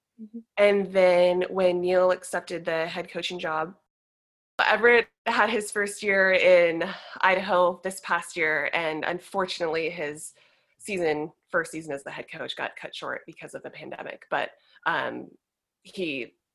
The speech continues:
Speaker 2: as sad as it was to <laughs> see Neil and Meg, um, leave, it was exciting, obviously, for anybody to move up in his career because it's such a difficult career path. Um, and then it was also equally as exciting for Everett to have his first year as a head coach,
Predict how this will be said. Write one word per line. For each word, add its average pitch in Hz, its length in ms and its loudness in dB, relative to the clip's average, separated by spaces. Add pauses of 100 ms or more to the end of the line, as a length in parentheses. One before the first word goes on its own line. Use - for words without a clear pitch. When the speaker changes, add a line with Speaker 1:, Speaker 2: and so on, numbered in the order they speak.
(340)
Speaker 2:
as 190 260 -6
sad 185 240 4
as 190 100 -4
it 180 60 -4
was 170 240 -2
to 196 80 -10
<laughs> - 20 -14
see 226 400 -6 (640)
Neil 180 280 6
and 165 120 2
Meg, 160 420 -2 (220)
um, 156 240 -2
leave, 175 560 -10
it 175 60 -2
was 156 160 -8
exciting, 151 540 -4
obviously, 143 440 -6
for 151 340 -6
anybody 139 380 -8
to 160 120 -16
move 143 180 -12
up 123 180 -8
in 151 60 -12
his - 140 -12
career 143 280 -12
because 156 280 -18
it's 156 140 -20
such - 380 -16
a - 60 -14
difficult 147 440 -14
career 151 240 -10
path. 156 400 -8 (520)
Um, 151 600 -4 (120)
and 170 140 -4
then 147 200 0
it 151 60 -6
was 156 180 -18
also 151 360 -6
equally 156 240 -14
as 139 80 -14
exciting 139 420 -12
for - 240 -10
Everett - 220 -8
to 185 40 -14
have 170 120 -12
his 165 140 -16
first 160 240 -14
year 160 80 -12
as 156 80 -14
a 165 40 -14
head 165 180 -18
coach, 233 320 -12